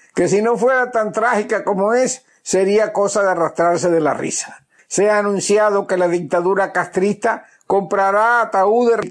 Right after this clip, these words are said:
reciclables en México ante la falta de féretros en las funerarias de Cuba. Los ataúdes a comprar, agrega la información de Diario de Cuba,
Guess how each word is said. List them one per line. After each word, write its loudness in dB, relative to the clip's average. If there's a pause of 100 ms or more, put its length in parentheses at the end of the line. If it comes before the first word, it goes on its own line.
reciclables 0
en -2
México -2 (240)
ante -2
la 2
falta 0
de 2
féretros -2 (120)
en 0
las 0
funerarias 0
de -2
Cuba. -10 (260)
Los -2
ataúdes 2
a 0
comprar, 0
agrega 2
la 0
información 0
de 2
Diario 2
de 0
Cuba, 0